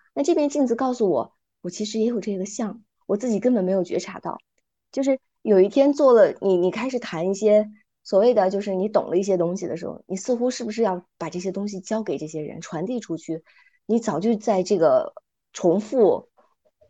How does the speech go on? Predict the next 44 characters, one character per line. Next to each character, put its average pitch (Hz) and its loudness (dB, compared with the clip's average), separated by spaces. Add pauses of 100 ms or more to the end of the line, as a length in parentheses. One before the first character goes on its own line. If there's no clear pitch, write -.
还 185 0
有 165 2
就 165 -4
是 92 -8
这 185 -10
个 139 -4 (120)
绕 254 2 (160)
的 190 2
这 214 2
个 190 4
模 170 0
式 208 -4
里 165 0
循 208 -2
环 240 0
很 196 -4
久 190 -2
了， - -8
你 185 -8
根 233 -2
本 196 -2
没 175 -4
有 196 -4
意 214 -4
识。 - -10 (460)
当 226 -4
然 233 0
这 240 -6
件 208 -2
事 202 -8
情 175 -8
让 185 -6
我 165 -6
开 180 -10
始 185 -8
有 170 -8
意 226 -2
识 196 -4
地 160 -6
去 - -14
看 185 -10
到， 160 -8
就 160 -12
是 156 -12